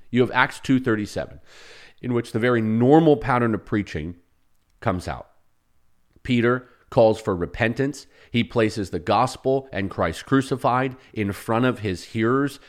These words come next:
The Spirit of God convicts their hearts according to his sovereign will. And then Luke records in Acts two thirty-seven, "Now when they had heard this, they were pierced to the heart. They said to Peter and the rest of the apostles, 'Brethren,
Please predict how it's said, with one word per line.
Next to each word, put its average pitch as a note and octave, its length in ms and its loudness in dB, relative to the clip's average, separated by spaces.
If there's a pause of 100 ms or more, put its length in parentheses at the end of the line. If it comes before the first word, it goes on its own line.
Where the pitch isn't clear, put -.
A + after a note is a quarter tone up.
The G#2 100 -2
Spirit C3 400 2
of G#2+ 140 -2
God G#2 320 0
convicts G2+ 540 -2
their F#2 200 -2
hearts F#2 480 -4
according A2 400 -2
to G2 120 -4
his F2+ 120 -4
sovereign F2 460 -2
will. F#2 220 0
And A#2+ 100 2
then A#2+ 160 2
Luke A3 220 4
records G#2+ 420 0
in G2+ 60 -2
Acts G2 180 -4
two B2 200 -4
thirty-seven, F2+ 600 -4 (300)
"Now C3 140 2
when C#3 240 2
they G3 120 2
had F3+ 120 0
heard C#3+ 380 2
this, F2+ 220 0
they G#2+ 160 -2
were G#2 180 0
pierced C#3+ 540 -4
to A#2 80 0
the F#2 80 -6
heart. F#2 300 -2 (440)
They C3+ 220 0
said F3 300 2
to C3 60 4
Peter C3 340 2
and G2+ 100 0
the G#2 60 0
rest A#2+ 200 2
of G#2 60 -4
the F#2+ 80 -2
apostles, G2+ 500 -4
'Brethren, A#2+ 520 -2